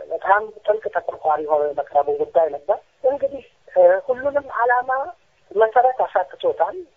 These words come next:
እንዲሁ እንደ ባዶ ባሉ አየር ላይ እንዲሁ እንዲፈነዳ አድርጎታል። ታሪክና የኢትዮጵያ ሕዝብ ጊዜውን ጠብቀው ፍርድ እስኪሰጡ ድረስ አሁንም ከመጠበቅ በስተቀር በእውነት ከዚህ የበለጠ ማለት የምለው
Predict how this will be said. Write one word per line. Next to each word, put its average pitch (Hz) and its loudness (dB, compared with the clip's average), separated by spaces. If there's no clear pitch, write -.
እንዲሁ 165 -8
እንደ 190 0
ባዶ 175 2
ባሉ 180 0
አየር 165 0
ላይ 170 2
እንዲሁ 165 -10
እንዲፈነዳ 160 -2
አድርጎታል። 151 -2
ታሪክና 202 -2
የኢትዮጵያ 175 0
ሕዝብ 214 2
ጊዜውን 165 0
ጠብቀው 185 -2
ፍርድ - -4
እስኪሰጡ 196 -2
ድረስ - -4
አሁንም 320 -2
ከመጠበቅ - -2
በስተቀር - -6
በእውነት 160 2
ከዚህ 165 -2
የበለጠ 151 -2
ማለት 139 2
የምለው 131 -8